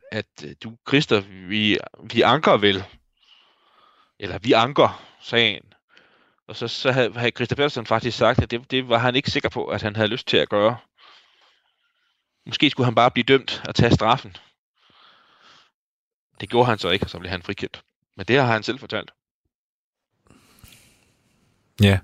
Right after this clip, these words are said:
Speaker 2: Men så har det hele jo også været afsluttet, og vi havde ikke siddet, øh, her i dag, jo.
Speaker 1: Det er ganske rigtigt.
Speaker 2: Og har alle haft, øh, sjælefred.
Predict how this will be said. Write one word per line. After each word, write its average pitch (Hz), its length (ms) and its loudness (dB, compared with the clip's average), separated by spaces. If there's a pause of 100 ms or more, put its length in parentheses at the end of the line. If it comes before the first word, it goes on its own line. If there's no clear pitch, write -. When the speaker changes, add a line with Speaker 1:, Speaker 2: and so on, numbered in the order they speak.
(1300)
Speaker 2:
Men 107 80 0
så - 120 6
har 123 40 6
det 120 120 6
hele 127 160 4
jo 117 100 6
også 117 180 6
været 107 120 8
afsluttet, 120 460 6
og 107 100 8
vi 113 100 8
havde 110 180 8
ikke 113 120 4
siddet, 123 360 6
øh, 107 60 8
her 110 120 6
i 104 60 2
dag, 101 280 2
jo. 127 100 -4 (840)
Speaker 1:
Det - 40 -18
er 127 40 -18
ganske 117 320 -4
rigtigt. 127 240 -2 (880)
Speaker 2:
Og 107 80 6
har 104 100 8
alle 113 200 6
haft, 104 360 4
øh, 98 460 4
sjælefred. 110 600 4